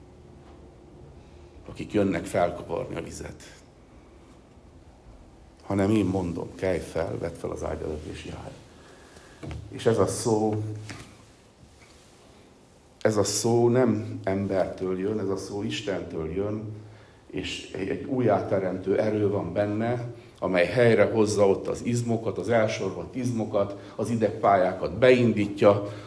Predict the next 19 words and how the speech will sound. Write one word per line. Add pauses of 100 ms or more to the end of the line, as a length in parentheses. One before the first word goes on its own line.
(220)
a,
az
érzést
a
kezekben,
a
lábakban, (160)
erőt
ad,
és
az,
az
ember
feláll,
és
ráadásul
még
felveszi
a,